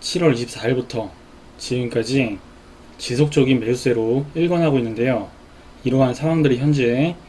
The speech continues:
단기적으로 긍정적인 영향을 끼치고 있는 상태입니다.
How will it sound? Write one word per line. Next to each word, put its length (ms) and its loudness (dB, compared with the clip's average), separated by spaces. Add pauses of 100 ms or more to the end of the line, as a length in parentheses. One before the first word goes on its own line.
(180)
단기적으로 720 4 (380)
긍정적인 580 2
영향을 500 0
끼치고 360 0
있는 160 2
상태입니다. 580 -2